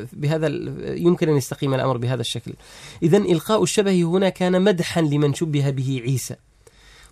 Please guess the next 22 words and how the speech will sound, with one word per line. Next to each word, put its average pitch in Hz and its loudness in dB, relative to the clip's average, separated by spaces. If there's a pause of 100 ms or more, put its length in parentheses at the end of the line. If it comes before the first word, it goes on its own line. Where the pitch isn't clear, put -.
ومثل 160 4
ذلك 175 4
ورد 170 4
عن 147 2
قتادة 160 2 (500)
قال: 165 4
"ألقي 160 2
شبهه 156 2
على 143 4
رجل 160 0
من 143 0
الحواريين 143 2
فقتل، 139 -2 (380)
وكان 170 4
عيسى 165 0
بن 147 2
مريم 160 2
عرض 151 2
ذلك 156 0
عليهم 156 0
فقال: 156 0
'أيكم، 165 0